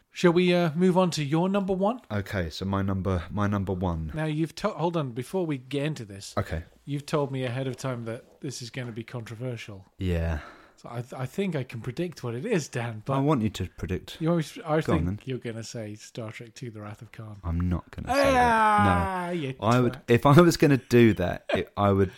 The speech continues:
Speaker 2: yeah, I would take real glee in
Speaker 1: Okay.
Speaker 2: annoying you so much
Speaker 1: Yeah,
Speaker 2: by,
Speaker 1: yeah,
Speaker 2: by
Speaker 1: that's why I
Speaker 2: attacking
Speaker 1: thought you
Speaker 2: your,
Speaker 1: picked it.
Speaker 2: attacking your favourite franchise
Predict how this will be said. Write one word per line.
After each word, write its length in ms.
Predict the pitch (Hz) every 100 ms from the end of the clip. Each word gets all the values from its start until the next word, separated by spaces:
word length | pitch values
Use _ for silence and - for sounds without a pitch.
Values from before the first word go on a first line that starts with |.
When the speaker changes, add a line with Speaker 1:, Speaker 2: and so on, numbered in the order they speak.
| -
Speaker 2:
yeah, 320 | 98 95 85 90
I 60 |
would 160 | 90 -
take 240 | 98 -
real 200 | 101 95 92
glee 500 | - 95 95 85 82 - _ - 151
in 160 | 95 90
Speaker 1:
Okay. 120 | 95
Speaker 2:
annoying 420 | 95 95 90 85
you 160 | 90 87
so 240 | - 92
much 220 | 90 92 -
Speaker 1:
Yeah, 180 | 294 247
Speaker 2:
by, 100 | -
Speaker 1:
yeah, 100 | 147
Speaker 2:
by 240 | - 87
Speaker 1:
that's 220 | 85 185 -
why 80 |
I 20 | 175
Speaker 2:
attacking 160 | 156 98
Speaker 1:
thought 80 |
you 120 | 95 95
Speaker 2:
your, 80 | 87
Speaker 1:
picked 280 | 104 - 120
it. 140 | - -
Speaker 2:
attacking 480 | - - 110 104
your 100 | 92
favourite 400 | 85 - 107 95 -
franchise 720 | 82 90 - 85 85 85